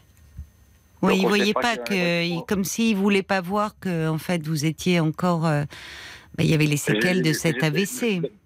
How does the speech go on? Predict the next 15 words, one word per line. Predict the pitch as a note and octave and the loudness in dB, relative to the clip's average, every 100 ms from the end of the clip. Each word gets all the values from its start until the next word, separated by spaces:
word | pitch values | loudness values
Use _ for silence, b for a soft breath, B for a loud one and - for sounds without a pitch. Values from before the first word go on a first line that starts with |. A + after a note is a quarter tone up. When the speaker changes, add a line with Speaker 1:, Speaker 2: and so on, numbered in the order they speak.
| _ - | _ -2
Speaker 1:
ben, | C#3 C3 | 0 0
j'avais | C3 C3 C3 | 0 -2 -4
les | B2+ | -6
séquelles | C3 - C3+ - | -8 -4 -6 -6
qui, | A#2+ D3+ | -14 -8
qui | D3 | 0
Speaker 2:
Bien | F#3+ | 0
Speaker 1:
revenaient, | G3+ C4 | 0 0
Speaker 2:
sûr. | A#3 G3+ - - B2 | 2 0 -2 -8 -12
Speaker 1:
euh, | A2+ | -12
de, | A2 B2 | -12 -14
devant | A#2+ B2+ | -4 -2
la | B2+ | 0
machine, | C3 B2+ B2+ | -4 -6 -8
quoi. | G#2 | -10